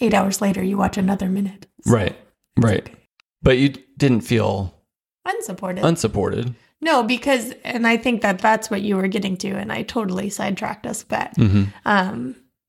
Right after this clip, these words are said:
Speaker 1: it's those moments in between. I was, like, asked,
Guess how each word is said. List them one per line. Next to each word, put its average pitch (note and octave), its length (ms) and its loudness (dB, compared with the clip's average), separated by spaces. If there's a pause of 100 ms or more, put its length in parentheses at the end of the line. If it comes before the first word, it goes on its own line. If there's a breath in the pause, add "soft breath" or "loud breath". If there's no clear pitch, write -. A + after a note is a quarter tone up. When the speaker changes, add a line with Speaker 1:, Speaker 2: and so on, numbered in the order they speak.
Speaker 1:
it's C4+ 220 -4
those G#3 200 2
moments G3 360 2
in G3 120 -2
between. G3+ 480 -4
I A3 140 0
was, A3 420 2
like, G3+ 400 -4
asked, - 520 -6